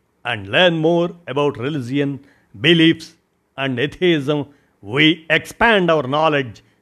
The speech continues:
and understand in depth things we often ignore. This is the importance of World Atheist Day.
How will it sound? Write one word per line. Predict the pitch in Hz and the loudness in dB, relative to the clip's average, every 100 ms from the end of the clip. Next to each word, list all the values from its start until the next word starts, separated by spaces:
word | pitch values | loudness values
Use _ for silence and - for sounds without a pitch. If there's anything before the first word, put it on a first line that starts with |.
| _ - | _ -10
and | 120 | -6
understand | 117 156 156 - 143 135 127 _ _ | -2 0 -2 0 0 0 -2 _ _
in | 139 147 139 110 | -2 0 0 2
depth | 180 190 - _ _ | 0 0 -6 _ _
things | - 233 233 214 160 110 - _ - | -8 -4 -2 -4 -6 -10 -18 _ -4
we | 131 156 - - - | 2 2 0 -12 -4
often | 147 139 135 135 131 - | 0 0 0 -4 -8 -10
ignore. | 127 113 127 175 175 87 _ _ _ _ _ _ _ _ _ _ _ _ _ _ _ _ _ _ _ _ _ _ _ _ _ _ _ _ _ _ _ - | -10 -6 -4 -4 -6 -12 _ _ _ _ _ _ _ _ _ _ _ _ _ _ _ _ _ _ _ _ _ _ _ _ _ _ _ _ _ _ _ -10
This | - 117 - | -8 -6 -4
is | 127 | -6
the | 107 117 104 _ _ _ _ _ _ _ - | -4 -6 -8 _ _ _ _ _ _ _ -4
importance | 143 147 143 139 127 120 - | -2 -2 0 0 0 -8 -8
of | 120 117 - _ _ _ _ _ _ | -10 -10 -14 _ _ _ _ _ _
World | 107 143 160 151 165 - | 0 4 6 4 0 -4
Atheist | 147 143 143 - - | -6 -4 -10 -10 -8
Day. | 120 139 135 | 0 0 0